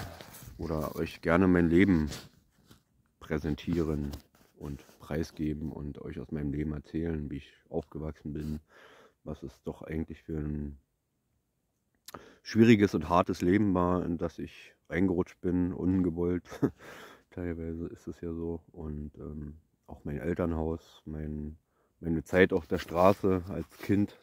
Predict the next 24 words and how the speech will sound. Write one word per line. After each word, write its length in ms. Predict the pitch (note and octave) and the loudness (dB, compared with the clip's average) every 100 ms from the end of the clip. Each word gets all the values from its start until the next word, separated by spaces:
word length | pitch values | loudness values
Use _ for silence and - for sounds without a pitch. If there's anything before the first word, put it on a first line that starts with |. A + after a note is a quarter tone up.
| - | -8
sogar 280 | F2 E2+ | -4 -4
schon, 260 | F2+ F2+ F2 | -4 -6 -4
ja, 160 | E2+ F2+ | -4 -4
als 180 | D#2+ | -6
unter 260 | - - E2+ | -8 -6 -6
zehnjähriger 680 | - F2 F2+ F2 E2+ F2 D#2+ | -2 0 2 2 2 0 -2
auf 100 | - | -6
der 80 | E2 | -12
Straße 340 | E2 E2 F2 | -6 -6 -6
gelebt, 400 | E2 D#2+ E2 _ _ - - - - - _ _ | -6 -4 -6 _ _ -20 -20 -20 -20 -20 _ _
weil 200 | E2+ D#2+ | -6 -4
ich, 220 | D#2+ - _ _ | -6 -10 _ _
äh, 360 | E2 E2 D#2+ F2 - _ _ F2+ | -10 -8 -8 -12 -18 _ _ -6
geflüchtet 540 | - A#2+ A#2+ A2+ - | 6 8 8 2 0
bin 400 | G#2+ G#2 G#2 G2+ | 2 4 4 2
aus 200 | E2 F2+ | 0 -6
der 160 | F#2 F2+ | -6 -4
Situation, 720 | F#2 F2+ F2+ - F#2+ F#2+ F#2 | -2 0 0 0 0 2 2
die 120 | F2 | 0
mir 400 | F2 E2+ E2+ E2+ | -2 -2 -4 -4
halt 260 | E2+ E2+ - | -4 -4 2
auferlegt 640 | G2 - F2+ F2+ F2 - | 2 2 2 2 2 0
wurde. 380 | F2 F2+ F2+ F2+ _ _ - _ _ _ _ _ _ _ _ _ _ _ _ _ | -2 0 -2 -4 _ _ -20 _ _ _ _ _ _ _ _ _ _ _ _ _
Geboren, 640 | D#2+ E2 G#2 A#2+ A2 A2+ | 0 8 10 10 8 4